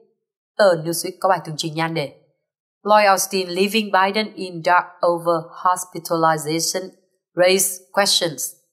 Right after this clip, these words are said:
Nghĩa là nhiều câu hỏi được đặt ra sau khi Bộ trưởng Quốc phòng Lloyd Austin lặng lẽ vào bệnh viện, không cho Tổng thống Biden biết. Xin kính mời quý vị và anh chị em theo dõi bản dịch sang Việt ngữ qua phần trình bày của Kim Thúy. Việc Bộ trưởng Quốc phòng Mỹ Lloyd Austin,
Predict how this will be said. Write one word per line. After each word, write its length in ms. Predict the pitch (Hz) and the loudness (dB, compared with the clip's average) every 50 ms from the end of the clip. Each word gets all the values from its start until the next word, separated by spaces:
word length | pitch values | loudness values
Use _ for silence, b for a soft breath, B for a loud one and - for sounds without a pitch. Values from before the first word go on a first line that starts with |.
| _ _ _ _ | _ _ _ _
Nghĩa 160 | - 156 165 170 | -4 -2 0 0
là 240 | 190 170 147 - - - _ _ _ - | 2 0 0 -2 -6 -14 _ _ _ -2
nhiều 120 | 202 196 196 | 0 2 4
câu 100 | 226 220 | 2 2
hỏi 200 | 196 180 147 131 | 4 2 0 0
được 140 | 151 151 - | -2 -4 -4
đặt 120 | - 160 160 | -4 -4 -2
ra 180 | - 160 156 156 156 - | -2 -2 -2 -2 -2 -4
sau 80 | 170 165 - | -6 -6 -4
khi 260 | 165 165 160 160 160 _ | -4 -4 -4 -4 -6 _
Bộ 180 | - 180 180 180 | -2 -2 -2 -2
trưởng 180 | - - 151 139 | -6 -8 -8 -6
Quốc 120 | - - 165 - | -6 -6 0 2
phòng 140 | 185 160 143 139 143 | 2 0 2 0 0
Lloyd 160 | 151 151 - | 0 0 0
Austin 380 | - 151 147 - - - 165 156 147 151 | 0 -2 -2 -4 -6 -8 -8 -8 -4 -4
lặng 200 | 190 190 - 202 202 | -4 -4 -4 -4 -4
lẽ 180 | 196 - 294 294 | -2 0 2 2
vào 100 | 240 196 | 2 2
bệnh 220 | 170 180 170 - 170 | 2 0 -4 -4 -2
viện, 180 | 180 180 180 b b b b b b b _ | -2 -2 -4 b b b b b b b _
không 160 | - 294 277 262 | -2 0 0 2
cho 100 | 277 254 | 0 0
Tổng 160 | - 175 139 - | 0 -2 -2 -4
thống 140 | - 175 - | -6 -4 -2
Biden 300 | 170 160 151 151 143 139 | -2 -4 -4 -6 -10 -6
biết. 140 | 143 214 240 - - _ _ _ _ _ _ _ - - | -6 -6 -6 -6 -10 _ _ _ _ _ _ _ -8 -4
Xin 180 | - 202 190 170 180 | -2 -2 -2 -4 -8
kính 100 | 202 214 | -6 -4
mời 100 | 208 170 - | -4 -4 -4
quý 60 | 196 190 | -4 -4
vị 160 | 185 170 165 160 | -4 -4 -2 -2
và 80 | 151 | -2
anh 120 | - 160 160 | -2 -2 -6
chị 120 | 156 - - | -8 -8 -6
em 160 | - 156 160 | -6 -8 -6
theo 140 | - 160 156 | -6 -8 -4
dõi 180 | 147 147 - - | -2 -2 -2 -2
bản 100 | 170 139 131 139 | -2 -4 -4 -8
dịch 100 | 143 135 - - - | -10 -10 -8 -4 -4
sang 140 | 170 170 170 | -4 -4 -4
Việt 120 | 170 165 | -6 -6
ngữ 260 | 170 165 165 - 262 262 | -4 -4 -4 -2 -2 0
qua 100 | - 226 220 | 0 2 2
phần 120 | 226 202 196 196 | 0 -2 -2 -4
trình 200 | - 202 190 185 | -4 -4 -2 0
bày 240 | 180 180 180 180 170 - _ | 0 0 0 -4 -10 -16 _
của 180 | - 170 160 - - - - | -2 -2 -2 -2 -4 -8 -10
Kim 100 | 170 165 - - | -10 -10 -8 -8
Thúy. 100 | 151 170 - - _ _ _ _ _ _ - - _ - - - - | -10 -10 -10 -12 _ _ _ _ _ _ -20 -20 _ -20 -10 -2 0
Việc 300 | 226 214 214 - - 196 | 0 0 0 -4 -2 2
Bộ 200 | 185 185 - - - | 2 2 2 0 -2
trưởng 240 | - 170 151 135 135 - | -4 -4 -4 -6 -10 -4
Quốc 120 | - - - - - | -4 -4 -2 0 -2
phòng 180 | 175 151 143 | -2 -2 -2
Mỹ 260 | 143 147 - 214 262 - _ _ _ _ _ _ | -6 -8 -8 -8 -10 -12 _ _ _ _ _ _
Lloyd 240 | 170 170 170 180 175 - | 2 2 2 2 0 -2
Austin, 420 | 151 151 147 - 120 - 165 156 | -4 -4 -4 -6 -8 -6 -8 -8